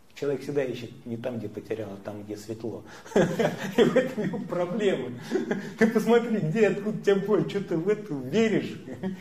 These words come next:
Но не надо в этом успокаиваться. Рассматривай, что тот потенциал вот этой боли имеет свою мудрость,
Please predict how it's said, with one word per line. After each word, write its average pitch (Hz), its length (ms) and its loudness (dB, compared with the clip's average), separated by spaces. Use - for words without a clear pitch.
Но 214 60 8
не 202 120 6
надо 202 240 2
в 185 60 -2
этом 196 200 2
успокаиваться. 170 640 2
Рассматривай, 170 760 0
что 170 260 -2
тот 233 260 4
потенциал 180 720 0
вот 160 140 -2
этой 147 200 2
боли 143 540 0
имеет 190 480 2
свою 214 440 -2
мудрость, 180 600 -2